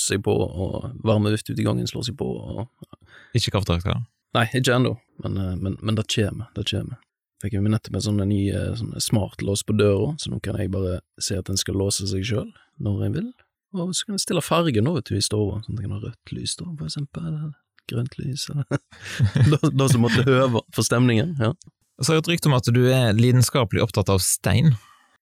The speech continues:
Speaker 2: Eh,
Speaker 1: <laughs>
Speaker 2: hvordan preger det livet?
Speaker 1: Ja, for
Speaker 2: Hvordan,
Speaker 1: jeg
Speaker 2: eh, stemmer det på en måte? Er jo et
Speaker 1: jeg, jeg er ikke, jeg vil ikke si at det, at det absorberer hundre prosent av min, min våkne tid, men jeg har jo hengt litt med Brynjar Stautland,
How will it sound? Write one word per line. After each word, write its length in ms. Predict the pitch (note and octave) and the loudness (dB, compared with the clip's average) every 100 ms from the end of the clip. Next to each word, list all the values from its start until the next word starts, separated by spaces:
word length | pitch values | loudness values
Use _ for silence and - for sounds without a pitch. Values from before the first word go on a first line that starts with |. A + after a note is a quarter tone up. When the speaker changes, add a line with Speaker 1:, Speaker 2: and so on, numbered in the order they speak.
| _ - | _ -6
Speaker 2:
Eh, 440 | C3 C#3+ - A#2 A#2 E3+ | 2 4 4 4 2 2
Speaker 1:
<laughs> 180 | C3 - | 2 0
Speaker 2:
hvordan 160 | - C#3 | 0 0
preger 240 | - C#3 C3+ | 2 4 6
det 120 | A#2+ | 6
livet? 400 | A2 G#2 G2+ B2 _ _ _ - | 6 6 6 2 _ _ _ -6
Speaker 1:
Ja, 220 | - C#3+ C#3+ - | -2 0 -2 -8
for 140 | B2+ - | -10 -10
Speaker 2:
Hvordan, 300 | - A#2 C3 | -4 0 0
Speaker 1:
jeg 100 | - | 2
Speaker 2:
eh, 80 | A2+ | 0
stemmer 380 | - G#2+ G#2+ F#2 | 2 4 6 6
det 60 | E2 | 6
på 80 | |
en 60 | F#2+ | 4
måte? 160 | E2 A#2 | 4 4
Er 140 | A#2+ | 4
jo 80 | G2 F#2+ | 4 2
et 100 | F#2 | 2
Speaker 1:
jeg, 80 | C#3 | 2
jeg 200 | B2 C#3+ C#3 | 2 4 4
er 60 | |
ikke, 180 | C3 B2+ A#2+ | 4 4 4
jeg 140 | A2+ | 4
vil 80 | B2 | 4
ikke 140 | A#2+ A#2 | 2 2
si 60 | D3 | 2
at 80 | C3+ | 4
det, 120 | A#2+ A2+ F#2+ - | 6 6 4 0
at 120 | G#2 | -2
det 200 | A2 G#2+ G#2 G#2 - - - | 2 2 2 0 -4 -10 -4
absorberer 480 | B2+ A#2 B2+ A#2 G#2 | 0 2 4 4 4
hundre 220 | A#2+ A#2 | 4 2
prosent 320 | A#2 G2 G2+ - | 2 -2 -2 -4
av 80 | G#2 | 0
min, 220 | G2+ G#2+ G#2 B2+ | 2 2 0 4
min 240 | B2 A2+ | 6 6
våkne 320 | G#2+ A2+ A#2 | 4 4 0
tid, 280 | G2 A#2 D3+ - | 2 0 -2 -6
men 320 | - A2+ A2+ | 0 2 2
jeg 160 | - A2+ | 2 2
har 140 | C3 A#2 | 4 4
jo 140 | A2+ | 2
hengt 240 | C3+ B2+ - | 2 2 0
litt 160 | A2 | -2
med 200 | - G2+ A2+ | -2 -2 2
Brynjar 320 | A#2 A#2+ G2+ | 4 4 2
Stautland, 560 | - A2+ - G#2+ C#3+ | 2 2 2 2 0